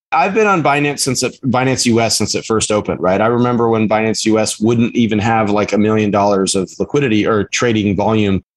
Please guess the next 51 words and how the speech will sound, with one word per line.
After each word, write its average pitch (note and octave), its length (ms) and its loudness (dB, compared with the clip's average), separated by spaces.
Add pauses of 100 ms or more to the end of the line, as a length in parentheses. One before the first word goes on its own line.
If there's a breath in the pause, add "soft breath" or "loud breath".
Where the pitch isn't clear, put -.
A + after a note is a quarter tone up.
(140)
on, A2+ 160 0
like, G#2 300 -2
Bitcoin G#2+ 420 -2
dollar G2 380 0
trades. F#2+ 340 0
This F#2 140 0
is F2+ 120 0
a F#2 40 -2
couple F2 200 -4
of D#2 60 -2
years F#2+ 200 0
ago F2 180 -2
when D2+ 120 -4
I F2 60 -2
first F#2 300 -4
really E2+ 180 0
started, D#2+ 420 -4
like, D#2 200 -4
power F2 320 -2
trading. E2 400 -2 (260)
And C3+ 120 2
that's - 160 0
one A#3 100 0
of F#3+ 40 0
the D3 80 0
reasons C3 220 0
why A2+ 100 0
I G#2+ 40 0
got G2+ 160 0
into C#3+ 160 2
Bitcoin G2 340 -2
was F#2 180 -2
because G2 220 0
it's F#2 140 -2
a - 40 -8
twenty-four G#2+ 380 0
seven F2 260 -2
market. A2 400 -2
So F2+ 120 -2
I F2 40 -2
felt G2+ 180 -2
like, E2 160 -2
"Oh, A2+ 60 0
wow, G2 240 2
if E2 100 -4
I A#2 80 0
can, G#2+ 220 -2
if - 380 -12
I C3+ 100 0
can, G#2+ 140 -2
like, F#2+ 200 -2